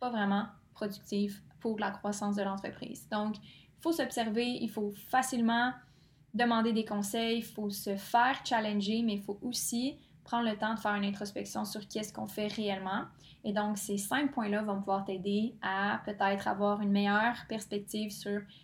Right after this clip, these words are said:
qu'est-ce qui peut causer le manque de résultats. Parce que je suis convaincue que c'est pas nécessairement ce que tu fais, des fois c'est souvent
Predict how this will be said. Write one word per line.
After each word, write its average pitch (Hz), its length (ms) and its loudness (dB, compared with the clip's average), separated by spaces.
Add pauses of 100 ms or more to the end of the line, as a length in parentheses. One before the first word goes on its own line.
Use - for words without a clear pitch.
(180)
qu'est-ce 233 360 -4
qui - 220 -6
peut 214 300 -6 (380)
causer 214 580 -2 (320)
le 214 140 0
manque 208 300 2
de 202 60 4
résultats. 202 560 -2 (380)
Parce 220 200 0
que 226 120 -4
je 214 60 -4
suis - 100 -8
convaincue 208 520 -2
que 208 260 -2 (500)
c'est - 180 -6
pas 262 180 2
nécessairement 226 480 4
ce 214 100 -6
que 214 80 -4
tu 208 240 -6
fais, 220 440 0
des 214 140 0
fois 214 200 0
c'est 208 160 -4
souvent 202 340 0